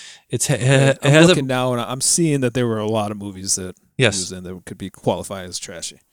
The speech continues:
Speaker 1: Trashy, yeah.
Speaker 2: So,
Speaker 1: Sa-, they, like
Speaker 2: garbage
Speaker 1: they said
Speaker 2: can
Speaker 1: on the
Speaker 2: last.
Speaker 1: show, they were saying things like, you know, um, the, the pillars, the, the, um, elements, the biggest elements of a movie, of, of a,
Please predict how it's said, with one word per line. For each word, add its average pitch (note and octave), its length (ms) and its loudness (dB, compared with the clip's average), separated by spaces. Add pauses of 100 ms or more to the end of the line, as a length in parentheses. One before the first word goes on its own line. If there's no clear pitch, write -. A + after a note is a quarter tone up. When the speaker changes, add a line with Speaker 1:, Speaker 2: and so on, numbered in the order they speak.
(200)
Speaker 1:
Trashy, F#3 320 2
yeah. A#2 240 4
Speaker 2:
So, - 180 2
Speaker 1:
Sa-, - 60 -8 (300)
they, D#3 80 6
like D3+ 80 4
Speaker 2:
garbage F3+ 160 6
Speaker 1:
they E3+ 60 6
said E3 260 6
Speaker 2:
can A#2 80 0
Speaker 1:
on B2 80 0
the C#3 40 4
Speaker 2:
last. C3 140 0
Speaker 1:
show, B2 420 4
they A#2+ 120 2
were A#2+ 100 2
saying C3 240 2
things B2 260 0
like, A2 260 2
you C3 60 0
know, G2+ 320 2 (420)
um, G2+ 540 -2 (340)
the, G#2 560 0 (380)
the - 80 -10
pillars, G#2+ 480 2
the, G2+ 420 0 (460)
the, A#2 240 -2
um, G2+ 480 -2
elements, C3+ 500 2
the B2 120 -2
biggest D3 280 2
elements C3 440 2
of A#2 260 2
a A2+ 60 4
movie, A2+ 360 2
of, G#2+ 220 -2
of G#2+ 160 -4
a, G2+ 300 0